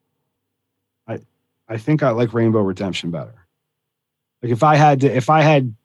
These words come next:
you know, ten million dollars to make a movie, I, The Gay Roadhouse would definitely be,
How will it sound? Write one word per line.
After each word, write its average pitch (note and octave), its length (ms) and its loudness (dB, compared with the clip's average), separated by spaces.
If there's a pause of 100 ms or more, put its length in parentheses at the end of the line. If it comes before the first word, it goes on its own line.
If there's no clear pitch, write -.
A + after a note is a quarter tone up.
you D3 100 0
know, F#2 280 -2 (960)
ten C#3+ 200 4
million C3+ 260 6
dollars A#2 380 2
to - 100 -8
make A2+ 200 -2
a G#2 60 -4
movie, G2+ 440 0 (1000)
I, A#2 140 -6
The B2 160 -2
Gay C3 240 4
Roadhouse G2 720 0 (320)
would G#2+ 180 -8
definitely G#2+ 520 -4
be, F#2+ 160 -12